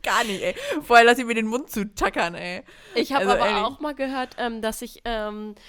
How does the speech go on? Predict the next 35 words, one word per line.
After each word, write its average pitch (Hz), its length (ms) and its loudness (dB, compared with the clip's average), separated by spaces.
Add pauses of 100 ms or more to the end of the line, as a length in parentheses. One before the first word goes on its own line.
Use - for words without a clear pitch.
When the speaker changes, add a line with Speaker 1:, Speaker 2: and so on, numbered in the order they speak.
(220)
Speaker 2:
ein 208 180 -4
Fotograf 190 440 -6
oder 185 160 -8
Fotografin, 180 600 -8
keine 214 260 -10
Ahnung, 202 380 -4 (380)
ähm, 190 580 0 (440)
unter 294 320 -2
das 233 140 -12
Brautpaar 214 420 -2
beim 196 160 -4
Ringtausch 185 560 -8
gelegt - 380 -14
hat. - 100 -12 (140)
Ich 190 100 -14
meine, 214 280 -2 (440)
verschiedene 294 640 -4
Perspektiven, 247 1080 -2 (320)
Boys 233 360 0
and 226 120 -4
Girls, 208 580 0 (600)
we 247 200 -2
appreciate, 233 680 -8
also 233 320 -4 (120)
wirklich, 240 520 0
Speaker 1:
Ja. 202 80 -18
Speaker 2:
go 233 200 8
for 262 200 2
it, 233 240 0
aber 185 220 2
bitte 202 440 -2
nicht 170 240 -6
bei 156 120 -4
der 139 140 -4
Trauung. 160 460 -6